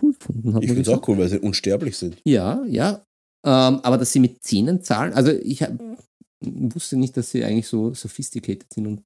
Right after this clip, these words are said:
Speaker 1: und
Speaker 2: Ja.
Speaker 1: das bezahlen, aber mit Zähnen. Finde
Speaker 2: Ja.
Speaker 1: ich gut. Finde ich
Speaker 2: Finde ich
Speaker 1: gut.
Speaker 2: auch gut.
Speaker 1: Also, als nächstes muss ich was mit Orks machen. Ich finde sie einfach nach wie vor einfach mega.
Speaker 2: Ja, verstehe ich. Philipp, bist bereit?
Speaker 1: Ja,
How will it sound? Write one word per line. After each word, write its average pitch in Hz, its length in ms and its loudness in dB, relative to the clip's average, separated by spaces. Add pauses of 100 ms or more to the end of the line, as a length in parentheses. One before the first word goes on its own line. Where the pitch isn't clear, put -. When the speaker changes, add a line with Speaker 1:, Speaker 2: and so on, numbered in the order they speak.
Speaker 1:
und 107 140 -8 (220)
Speaker 2:
Ja. 101 220 -2
Speaker 1:
das - 180 -14 (160)
bezahlen, - 500 -2
aber 107 260 4
mit 196 280 4
Zähnen. 98 420 0 (340)
Finde 127 180 2
Speaker 2:
Ja. - 60 -4
Speaker 1:
ich - 40 -12
gut. 160 200 -2 (200)
Finde 135 180 0
ich 127 80 -10
Speaker 2:
Finde 143 160 0
ich 98 40 2
Speaker 1:
gut. 78 80 -4
Speaker 2:
auch - 80 -20
gut. - 120 -10 (260)
Speaker 1:
Also, 151 320 4 (960)
als 120 160 0
nächstes 117 260 2
muss 117 140 6
ich 113 80 6
was 98 120 0
mit 101 160 -4
Orks 82 240 -12
machen. 98 180 -10
Ich 101 100 -12
finde 104 200 -6
sie 117 100 -8
einfach 101 340 -14 (220)
nach 92 140 -4
wie 98 60 -10
vor - 160 -12
einfach - 260 -18
mega. 92 300 -8 (320)
Speaker 2:
Ja, 90 260 -8 (360)
verstehe - 340 -10
ich. - 180 -18 (680)
Philipp, 95 220 -2
bist 90 140 -8
bereit? 90 380 -6 (880)
Speaker 1:
Ja, 120 320 6